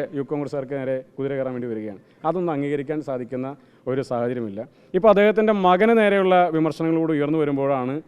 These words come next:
ഇപ്പോൾ വീണ്ടും പേരാമ്പ്രയിലെ സംഭവവുമായി ബന്ധപ്പെട്ട് യൂത്ത് കോൺഗ്രസ് പ്രവർത്തകരുടെ വീട് കയറി ഇറങ്ങാനുള്ള തീരുമാനം കൂടി എടുത്തിട്ടുള്ളത്. വളരെ കൗതുകരമായൊരു കാര്യം, അദ്ദേഹം പറയുന്നത് "എൻ്റെ മകന് നേരെ നോട്ടീസ് വന്നിട്ടുണ്ടോ, അല്ലെങ്കിൽ വന്നിട്ടില്ലെന്ന് ആര് പറഞ്ഞു?" എന്നൊക്കെ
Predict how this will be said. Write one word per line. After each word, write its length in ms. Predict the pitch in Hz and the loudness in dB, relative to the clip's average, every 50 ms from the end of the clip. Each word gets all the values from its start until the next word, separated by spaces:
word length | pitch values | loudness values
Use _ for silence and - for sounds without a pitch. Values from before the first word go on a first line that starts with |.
| _ _ - | _ _ -4
ഇപ്പോൾ 120 | 139 156 147 147 | -2 -2 0 0
വീണ്ടും 220 | 151 156 156 165 147 156 | 0 0 0 0 0 2
പേരാമ്പ്രയിലെ 480 | 147 147 151 156 156 156 165 160 160 151 | 2 2 2 2 2 0 0 0 -2 -2
സംഭവവുമായി 340 | 147 139 143 143 147 147 139 139 | -2 -4 -2 -2 -4 -4 -4 -4
ബന്ധപ്പെട്ട് 360 | 135 131 131 127 131 117 135 143 147 | -4 -6 -6 -8 -8 -8 -6 -6 -6
യൂത്ത് 140 | 131 113 - | -6 -6 -8
കോൺഗ്രസ് 200 | 135 135 - - | -8 -8 -6 -8
പ്രവർത്തകരുടെ 400 | 131 120 117 131 123 120 131 143 147 - _ _ _ - | -8 -6 -6 -8 -6 -6 -6 -8 -8 -12 _ _ _ -6
വീട് 160 | 139 143 151 160 | -2 -2 0 0
കയറി 180 | 151 143 143 139 | -2 -2 -2 -2
ഇറങ്ങാനുള്ള 360 | 135 135 135 131 127 127 127 139 151 - _ _ _ 143 | -4 -4 -6 -8 -8 -8 -10 -10 -12 -16 _ _ _ -6
തീരുമാനം 280 | 143 143 143 139 143 139 | -4 -4 -4 -4 -4 -4
കൂടി 120 | 135 131 | -6 -6
എടുത്തിട്ടുള്ളത്. 400 | 120 113 131 117 113 107 104 92 - _ _ _ _ _ _ _ | -6 -8 -8 -10 -10 -12 -12 -12 -14 _ _ _ _ _ _ _
വളരെ 180 | 127 139 165 208 196 | 0 2 2 2 2
കൗതുകരമായൊരു 600 | 208 196 190 196 196 196 202 202 196 196 190 190 175 | 2 2 4 4 6 6 6 6 4 4 2 4 2
കാര്യം, 200 | 160 147 143 117 95 - - - - - - - - - | 2 2 0 -2 -6 -8 -14 -20 -20 -20 -18 -16 -8 0
അദ്ദേഹം 200 | 131 160 185 202 202 | 2 4 4 4 4
പറയുന്നത് 280 | 196 185 185 190 190 196 185 | 4 4 4 4 4 4 4
"എൻ്റെ 140 | 175 180 196 190 | 4 2 2 2
മകന് 180 | 185 180 180 185 | 2 2 2 2
നേരെ 140 | 180 180 180 175 170 | 2 2 2 2 2
നോട്ടീസ് 280 | 156 143 170 156 - 175 160 | 0 -2 -4 -6 -4 -4 -2
വന്നിട്ടുണ്ടോ, 420 | 151 151 156 151 160 156 151 151 147 131 - | -2 -2 -2 -2 -4 -4 -4 -4 -6 -6 -6
അല്ലെങ്കിൽ 240 | 143 151 151 156 147 147 | -6 -4 -4 -2 -2 -2
വന്നിട്ടില്ലെന്ന് 500 | 147 147 156 151 165 151 151 151 151 147 139 135 | -2 -2 -4 -4 -4 -4 -4 -4 -4 -4 -4 -4
ആര് 120 | 147 156 151 | -4 -4 -4
പറഞ്ഞു?" 220 | 151 147 139 147 147 143 | -4 -4 -6 -6 -6 -6
എന്നൊക്കെ 200 | 143 135 143 | -6 -6 -8